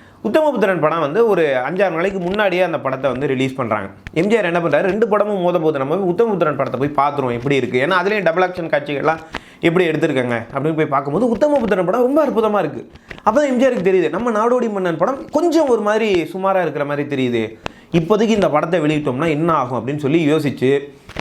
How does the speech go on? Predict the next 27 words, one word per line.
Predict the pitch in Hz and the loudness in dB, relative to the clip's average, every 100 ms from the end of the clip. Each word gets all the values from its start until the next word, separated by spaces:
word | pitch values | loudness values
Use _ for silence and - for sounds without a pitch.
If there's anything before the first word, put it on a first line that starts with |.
| - - | -8 0
அது | 151 180 | 2 2
வரைக்கும் | 170 147 135 175 170 | 2 0 0 0 2
யாருமே | 135 143 185 175 180 165 | 2 4 2 2 0 2
எடுக்காத | 151 165 156 139 165 | 0 0 0 0 0
ஒரு | 160 | -2
முடிவை | 139 139 143 139 | -2 -2 0 0
எடுக்கிறார். | 127 123 123 123 | 0 0 0 0
என்னன்னா, | 117 127 120 139 147 | -2 -4 -2 -2 0
ரிலீஸ் | 165 240 262 226 | 0 0 0 0
ஆன | 180 147 | 0 -2
படத்தை | 123 131 113 120 135 131 - - - - | -2 -2 0 0 2 0 -6 -20 -20 -4
திரும்ப | 220 240 240 | 0 2 2
கேன்சல் | 196 190 208 202 185 | 2 0 0 0 -2
பண்றார். | 151 135 123 - - - - _ _ _ _ 233 | -2 -2 -4 -4 -14 -18 -18 _ _ _ _ 0
கேன்சல் | 269 254 | 2 2
பண்ணோம், | 208 285 | 2 2
எல்லாரும் | 233 226 262 269 214 170 127 | 4 2 2 2 0 -2 -4
அதிர்ச்சியாகி | 123 165 226 196 220 | -2 -2 0 0 0
எம் | 220 | 0
ஜி | 208 | 2
ஆரை | 208 | 2
பார்க்கறதுக்கு | 175 151 156 180 | 2 0 0 0
வீட்டுக்கு | 170 165 147 | 0 0 0
வந்திருக்காங்க. | 135 131 123 | 0 0 0
அதாவது | 117 143 | 0 0
கதை | 151 139 143 | 0 0 0
இலாக்கா, | 135 127 120 131 131 | 0 0 0 0 0